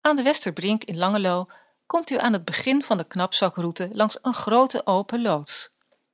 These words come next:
Het is het zichtbare bewijs van een geslaagd initiatief van de boeren van Langelo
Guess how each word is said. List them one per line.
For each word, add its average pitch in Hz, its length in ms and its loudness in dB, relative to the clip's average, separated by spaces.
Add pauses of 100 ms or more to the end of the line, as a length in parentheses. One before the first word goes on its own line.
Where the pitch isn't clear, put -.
(800)
Het 247 140 -2
is 285 100 2
het 277 160 2
zichtbare 196 440 2
bewijs 180 480 0
van 180 120 -2
een 156 60 -6
geslaagd - 480 2
initiatief 202 600 -2
van 247 140 4
de 220 100 0
boeren 262 280 0
van 190 200 0
Langelo 180 500 2